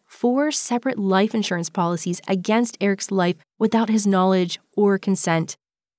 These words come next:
And of course, she was the beneficiary of all of these policies, which totaled almost one point nine hundred forty-seven million dollars.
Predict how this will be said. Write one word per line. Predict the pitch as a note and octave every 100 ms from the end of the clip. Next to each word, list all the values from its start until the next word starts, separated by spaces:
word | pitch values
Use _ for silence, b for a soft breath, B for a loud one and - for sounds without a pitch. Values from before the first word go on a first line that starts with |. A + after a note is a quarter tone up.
| _ -
And | D4
of | D4+
course, | - G4+ - -
she | - A3 G#3+
was | G3+
the | F#3
beneficiary | F3 E3 E3+ - E3 D#3+
of | - F3 D#3+
all | - A#3
of | G#3+
these | F#3+
policies, | - E3+ D#3+ D#3+ F3+
which | G3+ -
totaled | - A#3+ A3+ A3 A3+
almost | G#3+ G3+ G3+
one | G3+ G3 A#3 A#3
point | - A#3 A3
nine | G3 G3+ A3+ A#3+
hundred | A3+ G#3+ G#3 -
forty-seven | A3+ A#3 A#3 G#3 G3+ F#3+ G3+
million | A3+ A3+ G#3 F#3 F3+
dollars. | E3+ F3+ F3 E3 G#2 - -